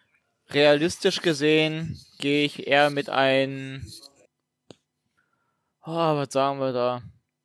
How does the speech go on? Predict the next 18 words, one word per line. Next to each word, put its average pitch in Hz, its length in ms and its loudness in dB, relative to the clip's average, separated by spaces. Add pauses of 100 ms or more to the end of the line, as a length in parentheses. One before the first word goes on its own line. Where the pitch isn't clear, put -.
(140)
Ich 131 280 -10
würde 135 260 -2
sagen, 135 540 -2
zwei 131 840 0
Field 131 460 -8
Goals 135 1040 0
für - 340 -10
Kami, 139 800 -2
zwei 123 240 -2
Touchdowns. 135 1080 -4 (880)
Ja, 120 240 -4
da 113 60 -4
wären 120 180 -4
wir 123 160 -4
trotzdem - 460 -8
bei 120 160 0
zwanzig 120 520 -8
Punkte. 131 520 -2